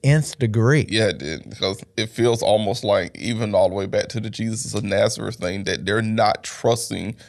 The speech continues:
Speaker 2: the Jews and the Jewish leaders when it comes to legal matters. And even when he wrote his letter, even, and even Pon-, Pontius Pilate mentions this, "according to their law,"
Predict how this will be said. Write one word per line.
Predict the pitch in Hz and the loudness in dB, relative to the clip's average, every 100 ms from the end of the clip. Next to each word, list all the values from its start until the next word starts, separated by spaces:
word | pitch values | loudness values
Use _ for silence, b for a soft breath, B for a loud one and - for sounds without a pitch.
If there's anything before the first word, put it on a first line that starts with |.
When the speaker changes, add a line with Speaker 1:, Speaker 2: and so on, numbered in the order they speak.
| B | B
Speaker 2:
the | 107 | -4
Jews | 101 107 120 110 | 0 0 0 0
and | 104 | -4
the | |
Jewish | 104 98 95 117 | -2 -4 -4 -4
leaders | 110 110 117 | -2 -2 -4
when | 92 | -6
it | 80 | -8
comes | - 90 87 | -6 -6 -4
to | |
legal | 82 123 120 | -4 -4 -2
matters. | 85 69 64 - B B | -2 -2 -2 -8 B B
And | 123 117 | -4 0
even | 139 185 160 131 | 0 0 2 4
when | 127 | 4
he | 131 | 2
wrote | 113 123 117 | 4 4 4
his | 117 107 104 | 2 -2 -2
letter, | 98 120 147 98 - B B B B - | 2 2 2 0 -2 B B B B -2
even, | 139 147 - | 0 0 2
and | 127 - | 2 2
even | 135 175 165 135 | 2 2 0 2
Pon-, | 143 165 - 107 | 4 4 2 -6
Pontius | - 143 143 123 - | 2 2 2 0 2
Pilate | 127 165 78 | 4 4 2
mentions | 110 110 104 101 | 0 -2 -4 -6
this, | 104 - | -4 -4
"according | 110 - 175 120 117 | -4 2 4 4 0
to | 110 113 B B | -2 -2 B B
their | 123 117 123 131 | -4 4 6 6
law," | 117 107 123 - | 6 6 6 6